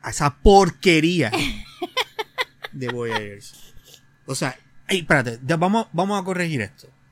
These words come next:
Speaker 1: Esquipen Voyagers. Si la ven, la ven, la, la, la pueden ver con los ojos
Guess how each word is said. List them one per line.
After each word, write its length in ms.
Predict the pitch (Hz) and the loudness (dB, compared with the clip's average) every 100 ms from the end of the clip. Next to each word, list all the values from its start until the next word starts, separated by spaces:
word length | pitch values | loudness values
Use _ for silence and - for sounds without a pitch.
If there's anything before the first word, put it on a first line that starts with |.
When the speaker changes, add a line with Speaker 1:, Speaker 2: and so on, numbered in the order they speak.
| _ _ _ _ _ _ _ _ _ _ _ _ _ - | _ _ _ _ _ _ _ _ _ _ _ _ _ -6
Speaker 1:
Esquipen 540 | 143 143 135 196 254 | -4 0 4 4 4
Voyagers. 680 | 196 151 135 147 160 - - _ _ _ _ _ _ _ _ _ _ _ _ _ | 2 2 0 -2 -6 -12 -16 _ _ _ _ _ _ _ _ _ _ _ _ _
Si 200 | - 175 | -4 2
la 140 | 165 170 | 6 8
ven, 200 | 254 214 | 6 6
la 140 | 151 | 4
ven, 220 | 170 196 160 | 4 0 -4
la, 140 | 143 | -4
la, 160 | 143 147 | -2 -2
la 180 | 147 143 | -2 0
pueden 260 | 175 208 | 0 2
ver 120 | 214 | 0
con 120 | 208 156 | 0 -2
los 100 | 139 | 0
ojos 200 | 151 | -2